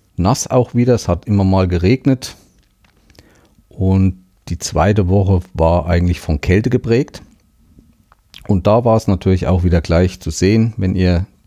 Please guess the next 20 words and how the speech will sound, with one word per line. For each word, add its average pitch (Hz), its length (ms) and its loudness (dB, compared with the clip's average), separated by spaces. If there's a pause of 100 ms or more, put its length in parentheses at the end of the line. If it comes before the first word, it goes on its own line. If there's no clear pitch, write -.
(180)
die 82 80 -2
letzten 85 320 -2
Podcasts 90 520 -2
von 78 520 -4 (340)
Jörn 87 220 0
Schaar 78 420 0
verfolgt 107 540 -2
habt, 101 500 -2 (500)
mit 82 120 -4
dem 78 120 -2
vielen 80 400 0
Wasser. 117 460 0 (600)
Die - 40 -4
Bauern 90 500 0
bekommen 85 440 -2
hier 85 300 0 (280)
Probleme, 90 560 0 (280)
ihre 95 280 0
Gülle 113 280 2
loszuwerden. 73 760 -2